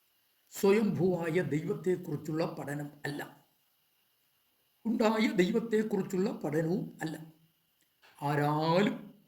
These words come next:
ഉണ്ടാക്കിയവനായ ദൈവത്തെക്കുറിച്ചുള്ള ഒരു പഠനമേ അല്ല, അല്ല. പിന്നെയോ, ഒന്ന്,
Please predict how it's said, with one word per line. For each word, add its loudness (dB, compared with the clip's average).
ഉണ്ടാക്കിയവനായ -2
ദൈവത്തെക്കുറിച്ചുള്ള -4
ഒരു -4
പഠനമേ 0
അല്ല, -2
അല്ല. -2
പിന്നെയോ, 2
ഒന്ന്, -6